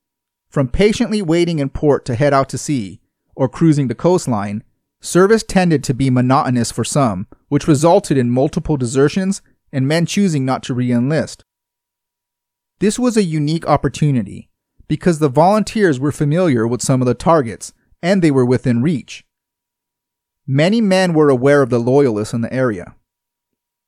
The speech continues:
There wasn't a struggle recruiting new men for the mission, and the competition was fierce.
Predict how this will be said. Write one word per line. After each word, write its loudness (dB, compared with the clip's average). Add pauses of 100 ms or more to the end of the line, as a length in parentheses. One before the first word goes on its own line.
(400)
There 2
wasn't 2
a 0
struggle 2
recruiting 0
new 0
men 0
for -2
the 0
mission, -4 (200)
and -2
the 0
competition -2
was -6
fierce. -6